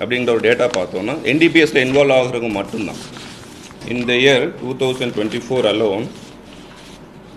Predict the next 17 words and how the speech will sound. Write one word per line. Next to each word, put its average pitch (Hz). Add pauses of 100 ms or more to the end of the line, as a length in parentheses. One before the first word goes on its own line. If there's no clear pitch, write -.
(380)
சில 113
டேட்டா 117 (100)
சொல்லணும்னா, 107 (1900)
especially 143 (100)
this, 135 (200)
uh, 104 (140)
சென்னை 123
பெருநகர 117 (120)
காவல் 110
ஆணையர் 107
ஏ 107
என் 117
ஐ - (160)
ஆரம்பித்த 117 (100)
பின்னர் 98 (800)
அவங்க 95
கொடுத்த 117